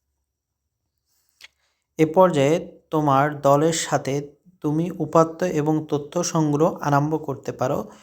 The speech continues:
উপাত্ত তথ্য সংগ্রহের পর তোমার সেগুলোর প্রক্রিয়াকরণ করতে হবে। ষষ্ঠ শ্রেণীতে তোমরা জেনেছ যে এই উপাত্ত তথ্যগুলো পরিসংখ্যানিক কাজের অংশ, তাই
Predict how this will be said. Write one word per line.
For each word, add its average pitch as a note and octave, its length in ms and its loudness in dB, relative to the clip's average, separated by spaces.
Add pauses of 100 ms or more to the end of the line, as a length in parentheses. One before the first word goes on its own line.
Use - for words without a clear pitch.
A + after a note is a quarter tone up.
(360)
উপাত্ত D3 380 0
তথ্য D3+ 360 0
সংগ্রহের D3+ 560 0
পর B2+ 240 2 (100)
তোমার D3 340 0 (480)
সেগুলোর D#3+ 540 2
প্রক্রিয়াকরণ D#3+ 640 0
করতে C#3+ 320 -4
হবে। B2 300 -4
ষষ্ঠ D3+ 460 -4
শ্রেণীতে D#3+ 560 -2
তোমরা D3+ 320 0
জেনেছ C#3 400 -4
যে C3+ 180 0
এই C3+ 120 0
উপাত্ত C#3+ 400 -4
তথ্যগুলো D#3 720 -6 (840)
পরিসংখ্যানিক D#3 1120 0
কাজের C#3 340 2
অংশ, A#2+ 320 -2 (4000)
তাই D3+ 240 4